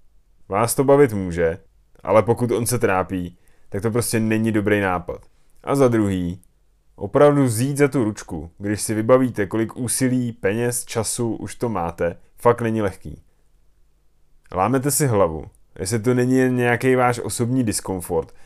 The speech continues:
co vás táhne domů do tepla, sucha a čista. Něco, co jste se vlastně vydali překonávat. Láme vás taky to, že takovýchhle oken, kdy můžem, kdy nejsou neodložitelné povinnosti, kdy klapne počasí,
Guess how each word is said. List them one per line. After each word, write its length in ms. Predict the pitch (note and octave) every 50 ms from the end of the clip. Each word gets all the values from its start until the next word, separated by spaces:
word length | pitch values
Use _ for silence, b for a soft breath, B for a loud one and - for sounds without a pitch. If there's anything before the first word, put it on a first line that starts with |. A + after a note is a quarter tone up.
| b b b b
co 100 | - G#2+
vás 220 | G#2+ G#2+ A2+ G#2+ -
táhne 320 | A#2+ G#2 G#2 G2+ A#2+ A#2
domů 360 | G#2 G2+ G2 G#2 A2 A2+ A2
do 140 | G2 F#2+ F2+
tepla, 360 | - G#2+ G2 - - A2+ A2+
sucha 360 | G2+ - - F#2+ - - A#2+
a 120 | - - -
čista. 480 | - - F#2 - - - D#2 D2+ - - - - _ _ _ _ _ -
Něco, 600 | F#2 F#2+ G#2 G#2+ - - B2 B2 B2 B2 B2+ - - - - _ _ - -
co 100 | - -
jste 140 | F#2+ A2 A2+
se 120 | G2+ B2+ B2
vlastně 480 | A#2+ A2+ - - - B2+ B2 A#2+ - -
vydali 300 | G2 G2+ G2+ G#2 G#2 A2
překonávat. 680 | G#2 - - G2+ - A2 G2+ F#2 D#2 D2 C2+ A1 G1+ - _ _ _ - _ _ _ _ _ _ _ _ _ _ _ -
Láme 260 | F#2 F#2 G#2 A2+ A#2+
vás 220 | B2 A#2+ A#2+ - -
taky 220 | A#2+ - B2+ B2+
to, 280 | B2+ - G2+ F2+ F2+ F2+
že 100 | F#2 F#2
takovýchhle 460 | - G2+ - A#2 A#2 A2+ A2+ C3 -
oken, 420 | - C3 B2 - - G2 F2+ F2+
kdy 240 | F#2 F#2+ G2 G#2+ A#2
můžem, 600 | B2 B2+ B2+ B2+ A#2+ G#2+ F#2 F2+ D#2+ D2+ D#2 E2 - - b b b b b b
kdy 220 | A2 G#2+ A2+ B2
nejsou 340 | B2 A#2+ A#2+ A#2 - C3+ C3
neodložitelné 800 | C3 B2 - B2 A#2+ A#2+ B2 G#2+ A#2 G#2+ B2+ A#2+ A#2+ A#2+ C3 C3
povinnosti, 600 | B2 A2+ G2 F#2+ G2 G2 F#2+ - - - - D#2+ E2
kdy 160 | F2+ F#2+ F2
klapne 260 | - G2 F#2 A2+ A2
počasí, 760 | - - G#2+ - - B2+ A#2 - - B2 A#2+ A#2+ B2 A#2+ -